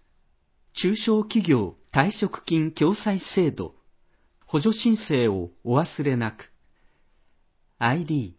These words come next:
一零零六八二三。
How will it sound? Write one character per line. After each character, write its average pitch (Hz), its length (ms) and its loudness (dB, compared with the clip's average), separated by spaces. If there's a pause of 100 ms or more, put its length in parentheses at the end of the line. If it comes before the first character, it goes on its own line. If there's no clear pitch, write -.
(440)
一 143 360 0
零 180 320 0
零 98 300 -4 (220)
六 139 300 2
八 220 300 -2
二 107 220 0
三。 98 340 -6